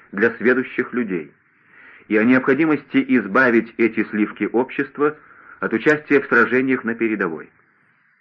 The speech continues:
Однако лишь немногие приняли близко к сердцу эту идею сохранения элиты.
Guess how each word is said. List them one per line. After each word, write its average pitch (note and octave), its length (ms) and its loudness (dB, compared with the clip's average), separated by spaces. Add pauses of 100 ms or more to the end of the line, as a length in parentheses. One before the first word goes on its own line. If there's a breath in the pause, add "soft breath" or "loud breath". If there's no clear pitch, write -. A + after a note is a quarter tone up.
(800 soft breath)
Однако D#3 380 0
лишь D#3+ 220 2
немногие C3 480 4
приняли A2+ 360 2
близко G#2 320 -4
к - 80 -12
сердцу B2 420 0
эту G#2 340 -2
идею G#2 340 0
сохранения G2 640 -4
элиты. D#2+ 500 -12